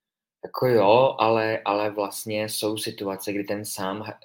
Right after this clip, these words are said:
sám hráč potom by jako zvolil tu situaci, „Hele, jako já stejně hrát nechci, protože stejně s-,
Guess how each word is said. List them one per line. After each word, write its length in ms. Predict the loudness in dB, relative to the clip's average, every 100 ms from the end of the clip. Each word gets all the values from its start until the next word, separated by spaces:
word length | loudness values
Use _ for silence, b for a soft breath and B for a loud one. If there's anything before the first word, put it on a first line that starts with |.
| -12
sám 340 | -6 -4 -4
hráč 380 | -6 -6 -6 -8
potom 320 | -10 -8 -6
by 80 | -6
jako 220 | -6 -6
zvolil 600 | -8 -6 -4 0 0 0
tu 120 | -4 -10
situaci, 560 | -10 -6 -6 -6 -6
„Hele, 320 | -4 -2 -4 -8 _ -6
jako 280 | -6 -6 -8
já 240 | -6 -8
stejně 320 | -8 -8 -8
hrát 260 | -4 -6 -6
nechci, 300 | -10 -12 -14
protože 320 | -14 -10 -10
stejně 460 | -10 -10 -8 -6 -6
s-, 360 | -8 -12 -14